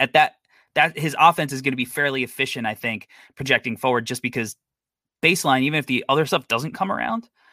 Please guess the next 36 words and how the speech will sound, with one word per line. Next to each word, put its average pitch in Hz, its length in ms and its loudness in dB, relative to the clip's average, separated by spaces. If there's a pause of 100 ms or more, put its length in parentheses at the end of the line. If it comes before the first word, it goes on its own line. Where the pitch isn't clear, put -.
and 127 140 -4
teams 135 260 -2
are 127 40 0
like, 117 140 -2
"Hey, 143 160 2
we 113 100 -4
don't 113 200 -2
want 143 200 0
you 165 60 -2
<laughs> - 20 -4
j-, - 440 -2 (320)
jacking 147 420 0
shots 156 360 4
up 156 260 4
from 165 180 -2
the 156 80 -4
perimeter 170 340 0
so 170 200 0
often. 175 420 4 (320)
We 127 100 0
don't 147 160 4
want 160 180 6
you 156 60 0
creating. 170 500 2
We 135 120 -2
want 139 220 0
you 135 60 -2
to 135 100 0
just 127 220 -6
play 135 200 0
simple 170 560 0 (440)
and, 123 440 -2 (240)
and 120 200 0
slow 151 260 2
and 135 260 4
just, - 260 0